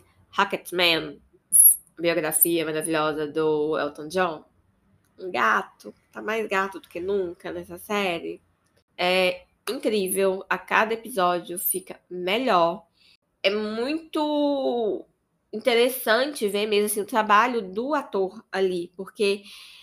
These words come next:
você consegue perceber a angústia do personagem, né, do Taron, que chama Jimmy,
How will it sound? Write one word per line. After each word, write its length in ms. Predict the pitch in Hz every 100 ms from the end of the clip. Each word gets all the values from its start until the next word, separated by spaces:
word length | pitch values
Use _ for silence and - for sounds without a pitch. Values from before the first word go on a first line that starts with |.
| -
você 120 | - 226
consegue 840 | 254 254 233 277 254 226 214 - _
perceber 580 | 226 - 247 214 202 226
a 80 |
angústia 1120 | 226 240 196 220 294 - - - 233 175 - - _ - - -
do 260 | 175 240 254
personagem, 1160 | 254 277 233 226 185 208 254 208 180 160 - - - -
né, 180 | 175
do 100 | 170
Taron, 400 | - 185 196 175 165
que 100 | -
chama 280 | 160 160 151
Jimmy, 460 | 185 202 226 165